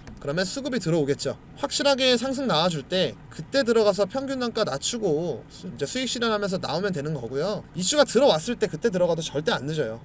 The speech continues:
자, 우리가 에이치엘비만 보더라도, 자, 에이치엘비만 보더라도 엄청나게 상승 이후에 자, 손도 못 쓰게 빠졌지만 자, 올라왔다가 하락을 했다 반복을 하죠. 그래서 우리가 집중을 해야 되는 게 결국에 인벤티지 랩이 올라오겠지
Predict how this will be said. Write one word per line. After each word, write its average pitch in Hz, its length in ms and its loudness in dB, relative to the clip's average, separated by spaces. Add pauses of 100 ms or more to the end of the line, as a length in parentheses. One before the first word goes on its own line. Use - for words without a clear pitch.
(100)
자, 170 120 -2
우리가 208 520 4
에이치엘비만 247 880 2
보더라도, 160 720 0
자, 160 160 0
에이치엘비만 285 720 4
보더라도 180 840 2
엄청나게 277 560 0
상승 269 320 -2
이후에 175 720 2
자, 156 120 -6
손도 302 260 -2
못 208 80 2
쓰게 208 180 2
빠졌지만 233 680 0 (100)
자, - 120 -4
올라왔다가 247 920 4
하락을 269 340 2
했다 226 220 2
반복을 208 420 2
하죠. 208 300 2 (120)
그래서 254 280 4
우리가 220 320 4
집중을 220 460 0
해야 226 120 6
되는 196 300 0
게 165 340 0 (140)
결국에 190 920 2
인벤티지 202 480 0
랩이 185 260 2
올라오겠지 208 960 2